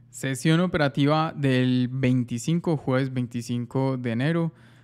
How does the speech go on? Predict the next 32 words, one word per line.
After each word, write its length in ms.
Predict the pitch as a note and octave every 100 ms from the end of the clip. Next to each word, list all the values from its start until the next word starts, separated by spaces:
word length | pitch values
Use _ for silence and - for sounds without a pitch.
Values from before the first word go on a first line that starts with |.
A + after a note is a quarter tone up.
| -
Tenemos 280 | A#2+ A#2+ B2+
entonces 500 | C3 B2 A#2+ C3 C3
dos 200 | C#3+ C#3+
niveles 340 | D3 C#3+ C#3
de 80 | B2
liquidez, 640 | A#2+ A#2 B2 E3 F3 - - -
cambio 360 | C#3+ C3+ C#3+
en 60 | D3+
la 60 |
estructura 500 | C3+ - A#2 - A#2+
alcista 500 | B2 B2+ D3+ - C3+
previa, 460 | D#3 E3+ E3+ E3 D3+ - - -
manipulación 680 | B2 A#2+ A#2 A#2+ A#2 A#2 A#2
del 120 | B2+
máximo, 480 | D3+ D#3+ - C#3+ A#2+
por 100 | A#2+
aquí 200 | - A2
vemos 220 | A2+ A#2+
que 80 | B2
este 160 | -
era 80 | A#2+
el 80 | A#2+
máximo. 520 | D3 D3+ D3 C#3+ C#3 - - - _ _ - - _ - - - _
Y 160 | - G3+
vámonos 400 | F#3+ D#3 E3 D3
entonces 520 | C3+ C3 B2+ C#3 C#3
a 60 | C3+
ubicar 340 | C3 A#2+ A#2+
por 140 | C#3+ C3+
acá 240 | - A#2
la 140 | A#2
orden. 400 | A#2 A2 G#2+ G#2+